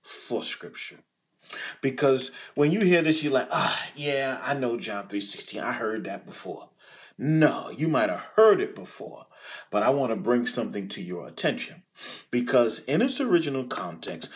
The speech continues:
when Jesus utters these words, they are radical words. They are words that are actually going to put him on the cross. When Jesus utters the words,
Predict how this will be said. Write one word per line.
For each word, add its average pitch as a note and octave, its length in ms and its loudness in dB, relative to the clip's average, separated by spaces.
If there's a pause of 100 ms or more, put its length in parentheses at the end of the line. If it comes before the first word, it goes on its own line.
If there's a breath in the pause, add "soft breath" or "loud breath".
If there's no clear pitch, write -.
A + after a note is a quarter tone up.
(180 loud breath)
when G#2 220 -2
Jesus A3 580 0
utters D3+ 460 2
these A#2 280 -2
words, F#2+ 640 4 (300 loud breath)
they D#3 240 6
are G#2 340 -2
radical B2+ 920 2
words. B2+ 480 6 (300 loud breath)
They D#3+ 360 6
are A2+ 240 0
words B2 600 8
that B2 160 4
are A2 220 -4
actually B2+ 480 0
going C3 420 0
to - 100 0
put - 400 4
him A2 340 -4
on A#2+ 200 0
the B2+ 80 -2
cross. - 500 4 (340 loud breath)
When B2 200 2
Jesus A#3 480 2
utters D#3 400 2
the A#2+ 80 0
words, G2+ 640 2